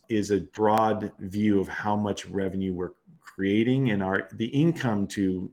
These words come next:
to the government are, you know, it's basically taxes, right? So, but you can get an idea of how healthy an economy is by their G D P versus how much debt they have.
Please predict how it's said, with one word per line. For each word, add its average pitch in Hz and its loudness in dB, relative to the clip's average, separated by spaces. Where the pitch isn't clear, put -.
to 98 0
the 98 -8
government 101 2
are, 95 -2
you 101 -2
know, 87 -4
it's 90 -8
basically 87 -2
taxes, - -2
right? 87 -4
So, 110 6
but 117 4
you 120 6
can 135 2
get 127 8
an 107 4
idea 101 4
of 95 0
how 92 -2
healthy 95 0
an 90 -8
economy 95 -6
is 90 -10
by 101 2
their 95 4
G 92 -2
D 85 -4
P 92 0
versus 107 2
how 92 -6
much 90 -8
debt 131 2
they 95 -2
have. 80 -10